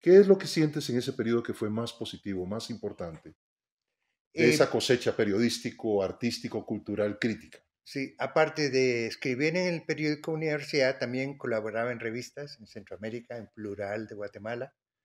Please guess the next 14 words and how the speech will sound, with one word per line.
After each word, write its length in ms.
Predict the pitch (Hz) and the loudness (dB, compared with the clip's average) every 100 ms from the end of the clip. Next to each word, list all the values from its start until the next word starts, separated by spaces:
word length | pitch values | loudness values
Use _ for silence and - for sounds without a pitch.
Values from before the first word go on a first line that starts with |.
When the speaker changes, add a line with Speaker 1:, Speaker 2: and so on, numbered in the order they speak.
| _ _ _ _ | _ _ _ _
Speaker 2:
en, 460 | - 104 101 98 101 | -12 -10 -10 -14 -18
en, 360 | 104 98 95 95 92 _ _ _ _ _ _ _ _ | -18 -18 -18 -18 -20 _ _ _ _ _ _ _ _
en, 420 | 113 107 104 101 - | -18 -14 -12 -14 -14
en 160 | 117 | -8
Venezuela, 680 | 110 110 - 147 143 151 160 | -6 -6 -4 0 2 2 -2
con 120 | - 104 | -4 -6
la 100 | 104 | -4
revista 500 | 104 101 - 120 - | -4 -8 -6 -8 -2
Horno. 500 | 123 139 170 208 _ _ _ _ _ _ _ _ | -2 0 -4 -10 _ _ _ _ _ _ _ _
Eh, 420 | 131 123 123 120 - | -6 -2 0 -2 -4
y, 720 | 135 127 117 110 107 104 113 _ _ _ _ _ _ _ _ _ | -4 -2 -2 -4 -6 -10 -16 _ _ _ _ _ _ _ _ _
y 80 | 139 | -2
claro, 380 | 190 202 139 - | 6 8 6 0
eh, 400 | 139 131 127 131 | -2 -2 -2 -8